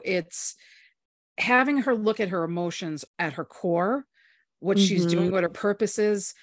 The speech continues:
Speaker 1: You know, this could have been a thing where she just said, "This, you know, this is my life and I wanna live it differently." You know, they're talking
Speaker 2: Yeah.
Speaker 1: about, I know there's speculation out there about it, but I,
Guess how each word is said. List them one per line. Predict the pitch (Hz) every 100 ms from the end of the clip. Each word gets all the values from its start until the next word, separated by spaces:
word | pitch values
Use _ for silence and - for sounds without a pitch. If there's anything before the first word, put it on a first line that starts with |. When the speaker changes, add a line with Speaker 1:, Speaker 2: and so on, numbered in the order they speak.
| _ - -
Speaker 1:
You | 240
know, | 240
this | 214 294
could | - 302
have | 277
been | 254
a | 220
thing | - 208 196
where | 185 170 170
she | - 202
just | 180 170 -
said, | 180 160 156 151 139 _ _ _ _ _ _ _ _ _ _
"This, | 202 - 202
you | 190
know, | 165
this | 175 -
is | 170
my | 170
life | 160 170 156 -
and | 165
I | 151
wanna | 151 147
live | 151 143
it | 139
differently." | 151 - 123 92 90 85 _ _ _
You | -
know, | 135 135
they're | 208
talking | 240 247 170 233
Speaker 2:
Yeah. | 214
Speaker 1:
about, | 190 185 160 - -
I | - 240
know | 262
there's | 240
speculation | - 208 190 170 165 - 160
out | 151
there | 160 147
about | 143 147
it, | 143
but | 180 180
I, | 190